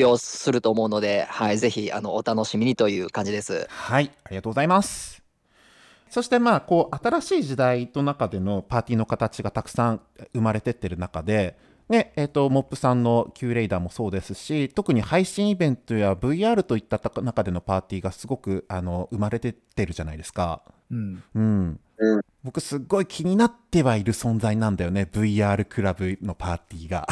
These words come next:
Speaker 2: <laughs> 特に去年の十一月ぐらいかな、サンリオピューロランドがそのブイアールフェスを企画ってか、行ってたんですよね。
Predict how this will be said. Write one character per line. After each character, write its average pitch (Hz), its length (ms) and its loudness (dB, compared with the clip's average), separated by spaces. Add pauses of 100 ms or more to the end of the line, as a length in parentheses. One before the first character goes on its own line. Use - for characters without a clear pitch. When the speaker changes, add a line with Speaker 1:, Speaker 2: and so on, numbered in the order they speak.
(120)
Speaker 2:
<laughs> - 180 -14
特 254 200 2
に 113 160 0 (160)
去 240 140 -2
年 277 260 2
の 262 140 2
十 190 160 0
一 226 140 -4
月 247 200 -4
ぐ 240 100 -2
ら 190 80 2
い - 40 -4
か 110 80 -2
な、 139 140 0
サ - 180 0
ン 294 40 2
リ 330 100 2
オ 339 40 0
ピ 320 120 -2
ュ 320 40 2
ー - 20 0
ロ 330 100 0
ラ 311 80 0
ン 254 60 4
ド 139 80 2
が 104 120 2
そ - 120 -4
の 107 120 0
ブ 117 140 -2
イ 117 100 2
ア 120 60 4
ー 117 40 0
ル 117 60 -2
フ - 100 0
ェ - 40 2
ス - 160 -8
を 85 140 -6 (260)
企 - 280 -6
画 - 60 -20
っ - 20 -20
て 104 100 -6
か、 - 200 -8 (140)
行 - 160 2
っ 113 120 2
て 110 120 -4
た 85 80 -4
ん 78 60 -8
で - 40 -14
す - 60 -16
よ 69 100 -12
ね。 151 300 -2